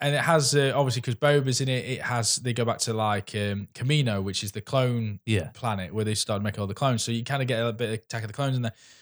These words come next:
Speaker 1: There is little bits, like, he asked the J-, uh, Jar Jar, uh, the, uh, Jar Jars for a, um, for a, uh, a part for a ship.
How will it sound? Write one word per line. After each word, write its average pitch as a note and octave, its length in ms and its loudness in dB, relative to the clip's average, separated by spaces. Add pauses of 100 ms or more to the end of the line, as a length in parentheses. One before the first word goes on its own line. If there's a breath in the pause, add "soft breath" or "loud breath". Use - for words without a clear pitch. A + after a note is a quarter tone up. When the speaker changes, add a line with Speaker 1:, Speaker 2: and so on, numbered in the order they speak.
(640 soft breath)
Speaker 1:
There D#3+ 140 6
is D3+ 100 2
little D#3+ 240 4
bits, C#3+ 420 2
like, A#2+ 300 0 (800)
he C#3 100 2
asked C#3+ 260 4
the B2+ 200 4
J-, A#2+ 420 4
uh, - 40 6
Jar C3+ 340 8
Jar, F#2+ 360 0
uh, A#2 300 2
the, A#2 460 0
uh, A2+ 60 2
Jar C3 200 6
Jars A2 160 2
for A2+ 240 0
a, A2 420 2
um, G#2 220 0 (580)
for A#2+ 280 2
a, A2 580 4
uh, G#2 40 2 (240)
a G#2+ 160 0
part C3+ 400 4
for - 120 -6
a G#2 60 0
ship. A2 360 0